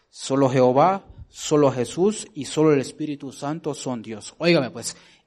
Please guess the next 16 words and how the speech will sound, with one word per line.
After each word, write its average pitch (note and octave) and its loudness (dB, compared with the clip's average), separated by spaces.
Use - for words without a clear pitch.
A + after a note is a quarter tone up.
y D3 4
eso, G#3 4
como C3+ -4
dice E3+ 2
aquí, G#3 -2
lo C3+ 2
tenemos E3 0
que F3+ 4
aprender E3 2
y D#3 2
lo C#3 2
tenemos E3+ -2
que F#3 2
entender, F3+ 2
hermano D3 0
bendito. B2+ 0